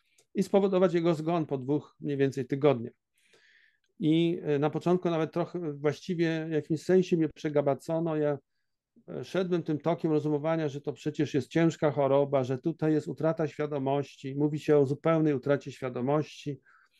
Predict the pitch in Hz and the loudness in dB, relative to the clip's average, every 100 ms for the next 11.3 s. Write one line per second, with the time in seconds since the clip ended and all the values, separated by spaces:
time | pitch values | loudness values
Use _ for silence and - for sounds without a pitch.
0 | _ _ _ 156 139 147 156 160 147 139 | _ _ _ 2 6 6 6 4 2 2
1 | 147 139 156 165 143 143 147 135 123 123 | 2 2 2 2 4 2 2 -8 -14 -12
2 | 147 147 143 139 - 160 147 147 151 147 | -8 -6 -8 -10 -8 -4 0 2 2 0
3 | _ - _ - _ _ - 147 139 143 | _ -20 _ -20 _ _ 2 4 6 4
4 | 139 139 131 - 156 165 _ _ _ _ | 2 -2 -6 -10 -18 -18 _ _ _ _
5 | 165 147 156 151 151 170 170 165 - - | 2 4 4 2 2 6 4 4 -6 -18
6 | - 151 - 165 139 151 180 165 160 165 | -14 -14 -10 -4 2 6 6 6 4 2
7 | 156 _ _ _ _ - 170 160 156 156 | -2 _ _ _ _ 0 4 6 6 4
8 | 156 160 156 151 _ _ _ _ _ 185 | 0 0 0 0 _ _ _ _ _ 0
9 | 175 170 151 175 170 165 139 156 - 156 | 2 0 0 0 0 -2 -6 -6 -2 -2
10 | 147 170 156 139 135 - 139 131 156 160 | 2 4 4 0 -4 -6 -4 0 2 2
11 | 165 160 156 | 0 -6 -6